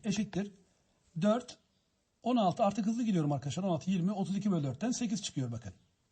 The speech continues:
Peki x eşittir sekiz için diye bulalım. F sekiz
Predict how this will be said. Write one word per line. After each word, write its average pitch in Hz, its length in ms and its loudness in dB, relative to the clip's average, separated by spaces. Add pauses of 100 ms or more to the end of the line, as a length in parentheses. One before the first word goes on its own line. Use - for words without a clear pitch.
(800)
Peki 240 240 0
x 247 240 -2
eşittir 240 440 0 (120)
sekiz 202 320 0
için 185 220 2
diye 135 140 2
bulalım. 139 320 -2 (2500)
F 202 180 2
sekiz 185 560 -4